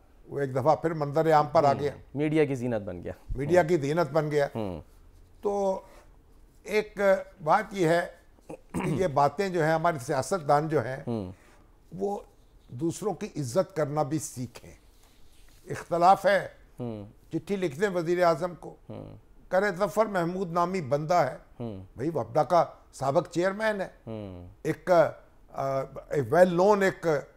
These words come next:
Speaker 1: ब्यूरोक्रेट है,
Speaker 2: हम्म।
Speaker 1: दानिश्वर है,
Speaker 2: हम्म।
Speaker 1: कॉलम निगार है, वो बड़े अखबार में कॉलम लिखते रहे।
Speaker 2: हम्म।
Speaker 1: और आप कहें कि एक बंदा है,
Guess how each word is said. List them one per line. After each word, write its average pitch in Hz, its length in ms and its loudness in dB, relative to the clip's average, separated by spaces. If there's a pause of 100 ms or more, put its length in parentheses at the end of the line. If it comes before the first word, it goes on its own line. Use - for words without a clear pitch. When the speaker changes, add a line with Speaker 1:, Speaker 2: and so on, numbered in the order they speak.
(280)
Speaker 1:
ब्यूरोक्रेट 196 540 4
है, 180 160 -6 (180)
Speaker 2:
हम्म। 104 300 -10
Speaker 1:
दानिश्वर 185 600 4
है, 170 300 0
Speaker 2:
हम्म। 104 240 -12
Speaker 1:
कॉलम 220 380 10
निगार 196 360 10
है, 151 160 -2 (480)
वो 104 100 -10 (240)
बड़े 139 260 4
अखबार 170 300 4
में 196 100 -2
कॉलम 220 340 4
लिखते 220 240 2
रहे। 196 160 0
Speaker 2:
हम्म। 95 600 -12 (640)
Speaker 1:
और - 100 -8
आप 180 300 2
कहें 196 180 0
कि 196 80 -2
एक 135 200 -4
बंदा 156 320 8
है, 135 280 2